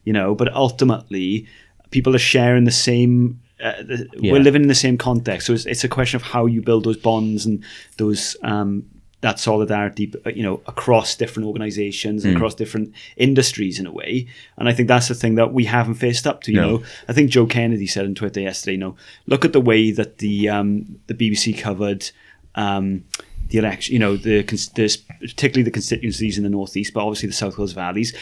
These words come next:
Speaker 1: It's always, they're always framed as ex-mining communities, as if this, the, that means that the bonds of social solidarity should still somehow exist,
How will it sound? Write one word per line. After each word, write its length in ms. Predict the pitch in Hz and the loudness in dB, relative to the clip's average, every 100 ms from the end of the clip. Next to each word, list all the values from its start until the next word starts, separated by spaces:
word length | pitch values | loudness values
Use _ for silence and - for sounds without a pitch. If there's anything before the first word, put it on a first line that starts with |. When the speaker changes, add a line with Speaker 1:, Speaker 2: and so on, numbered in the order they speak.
| - | -8
Speaker 1:
It's 160 | - - | -6 0
always, 380 | 147 143 151 131 | 6 8 8 4
they're 160 | 139 139 | 6 8
always 200 | 151 143 | 8 4
framed 360 | - 113 110 | 0 2 2
as 100 | 104 - | 0 -4
ex-mining 600 | 127 117 - - 104 104 107 | -4 -2 -4 -4 -2 -2 -2
communities, 580 | 104 95 90 80 87 - - - | -2 -4 -6 -10 -12 -14 -14 -4
as 140 | 107 | 0
if 160 | 113 110 | 0 0
this, 160 | 107 | -2
the, 280 | - 123 117 - - | 4 4 4 0 0
that 240 | 123 123 120 | 4 4 6
means 340 | 117 117 113 | 6 6 4
that 140 | 117 | 0
the 80 | 120 | -2
bonds 580 | 113 113 110 113 104 - | 2 2 4 2 2 2
of 160 | 110 - | 0 -2
social 600 | - - - 113 - 107 | -10 -8 -2 -2 0 -2
solidarity 640 | 107 107 104 101 101 104 | 0 0 0 -4 -4 -4
should 180 | - - | -4 -4
still 240 | - 110 | -2 -2
somehow 320 | - 107 101 | 0 -2 0
exist, 640 | 107 95 107 98 - - | -2 0 0 2 2 0